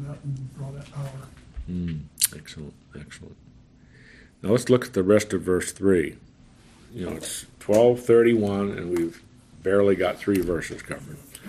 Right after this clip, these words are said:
Speaker 2: Who called us through knowledge of him, again, that connects with verse two there, knowledge is exactly, epiginosko, the same word, who called us, called is a salvation word in the New Testament. And, um,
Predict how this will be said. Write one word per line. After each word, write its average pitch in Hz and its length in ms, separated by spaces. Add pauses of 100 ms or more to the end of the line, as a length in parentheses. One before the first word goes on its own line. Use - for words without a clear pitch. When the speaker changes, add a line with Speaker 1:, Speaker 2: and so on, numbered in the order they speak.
(880)
Speaker 2:
Who 139 260
called 190 500
us 104 380
through 143 340
knowledge 151 460
of 170 120
him, 101 600
again, 90 320
that 87 220
connects 107 440
with 117 200
verse 104 460 (140)
two 127 400
there, 85 300
knowledge 90 560
is - 60
exactly, 92 520
epiginosko, 101 600
the 92 160
same 110 280
word, 98 240 (560)
who 120 100
called 156 440
us, 92 360 (120)
called 120 560
is 113 240
a 113 140
salvation 107 720
word 90 200
in 80 140
the 80 60
New 78 100
Testament. 92 540 (1600)
And, 85 360
um, - 280